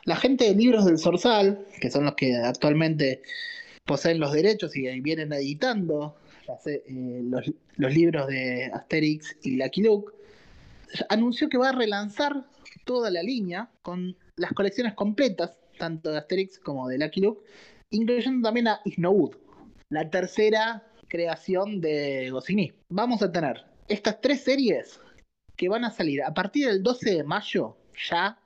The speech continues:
en muy poco tiempo, se relanzan. En simultáneo tenemos los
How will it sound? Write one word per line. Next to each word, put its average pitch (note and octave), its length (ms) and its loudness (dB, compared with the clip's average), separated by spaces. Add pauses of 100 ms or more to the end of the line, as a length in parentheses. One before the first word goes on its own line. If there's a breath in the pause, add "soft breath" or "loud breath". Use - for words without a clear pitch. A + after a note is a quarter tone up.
en D#3+ 80 -8
muy G3 160 -4
poco E3+ 240 -4
tiempo, A3 560 -2
se - 160 -2
relanzan. F#3 580 0
En G3 160 -4
simultáneo A#3+ 480 -2
tenemos D#3 280 -4 (160)
los F3 300 -6